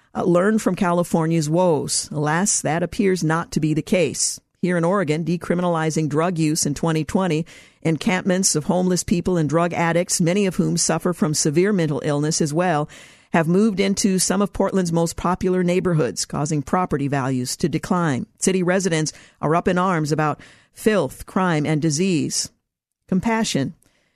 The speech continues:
In twenty nineteen, New York eliminated cash bail for most crimes. Activists who pushed for the changes in, uh, in the laws defend it, saying that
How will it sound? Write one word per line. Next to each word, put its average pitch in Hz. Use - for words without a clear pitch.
In 185
twenty 240
nineteen, 208
New 185
York 190
eliminated 156
cash 190
bail 170
for 160
most 170
crimes. 143
Activists 165
who 147
pushed -
for 170
the 147
changes 160
in, 139
uh, 139
in 170
the 160
laws 151
defend 214
it, 151
saying 165
that 151